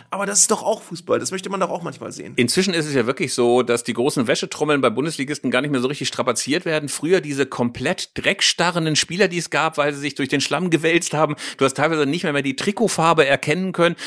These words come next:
Speaker 2: Du hast ja auch diese orangen gehabt, die es früher noch gab,
Speaker 1: Ja.
Speaker 2: damit die Leute den Ball überhaupt gesehen haben. Es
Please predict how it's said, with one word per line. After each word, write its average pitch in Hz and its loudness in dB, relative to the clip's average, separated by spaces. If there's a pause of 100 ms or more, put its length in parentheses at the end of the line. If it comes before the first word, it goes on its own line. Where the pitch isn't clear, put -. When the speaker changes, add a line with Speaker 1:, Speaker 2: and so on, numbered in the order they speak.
(120)
Speaker 2:
Du 135 2
hast 147 2
ja 139 -2
auch 139 -4
diese 139 0
orangen 147 2 (260)
gehabt, 123 2
die - -2
es 117 -4
früher 117 2
noch 110 -2
gab, 113 2
Speaker 1:
Ja. 135 -8
Speaker 2:
damit 127 -2
die 143 -6
Leute 139 -2
den 131 -2
Ball 123 2
überhaupt 196 -2
gesehen 170 -4
haben. 165 0 (300)
Es - -8